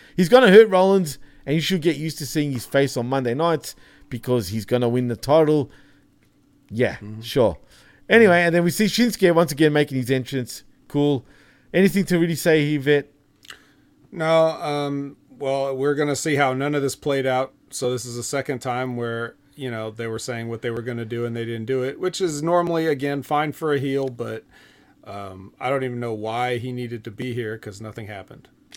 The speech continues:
Speaker 1: Right, nothing happened. <laughs> Absolutely nothing happened. It's true. Not even Seth acknowledged him.
Speaker 2: Right.
Speaker 1: Not that I rem-,
Speaker 2: Imagine
Speaker 1: excuse
Speaker 2: just
Speaker 1: me,
Speaker 2: being
Speaker 1: not that I
Speaker 2: like,
Speaker 1: remember.
Speaker 2: imagine, imagine being like Braun or even like Carmelo Hayes,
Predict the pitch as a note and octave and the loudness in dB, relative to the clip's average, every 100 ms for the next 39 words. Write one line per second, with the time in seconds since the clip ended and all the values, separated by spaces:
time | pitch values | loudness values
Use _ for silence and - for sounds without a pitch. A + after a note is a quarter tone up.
0 | - - D#3 G#3+ C#3 B2+ E3+ - D3+ A2+ | -16 -4 2 2 2 0 -2 -2 -4 -2
1 | G#2+ - G2+ F#2+ - A#2 - - C3 D#3 | -2 -2 -8 -6 -6 -6 -6 -6 -2 2
2 | F#3+ G#3 A3 A#3 B3 C#4 E3+ C3+ A#2 A2 | 2 4 4 4 4 4 6 4 2 -2
3 | B2 - G3 A3+ C3 F3+ A#3+ G#3 F#3 - | -4 -4 0 0 2 2 2 0 0 2
4 | G#3 - C3+ B2+ C3+ B2 G#2 B2 G2+ G#2 | 2 2 -4 0 0 0 -2 -6 -6 -10
5 | F#2 - C#3+ C#3 B2+ B2 B2 - _ - | -14 -6 -4 -2 0 0 -2 -10 _ -20
6 | - C#3+ F#3 B3 A3+ B3 D#3 D3+ G3+ G3 | -14 -2 2 4 2 0 2 4 6 6
7 | F3 D3 C3+ B2+ G2 - _ _ _ - | 6 6 2 -4 -6 -10 _ _ _ 0
8 | F3+ A3+ A3 A3 F#3+ G3+ G#3 G#3 E3+ D#3+ | 4 6 4 0 4 4 4 0 -2 0
9 | F3+ F#3 D#3 C#3+ C3 A#2+ - - A#2+ C#3 | 2 2 2 0 0 -4 -16 -20 -4 0
10 | D3 D#3+ D#3+ D#3 D#3 - C3+ C3+ D3+ D3 | 4 6 4 2 0 -4 -2 -2 -2 -2
11 | D3+ C3 A#2 G#2+ - - - C3 C#3+ D3 | -2 -2 -4 -6 -14 -12 -6 -2 0 2
12 | C3+ B2+ C#3+ D3+ D3+ D3 - | 2 2 2 2 0 -2 -6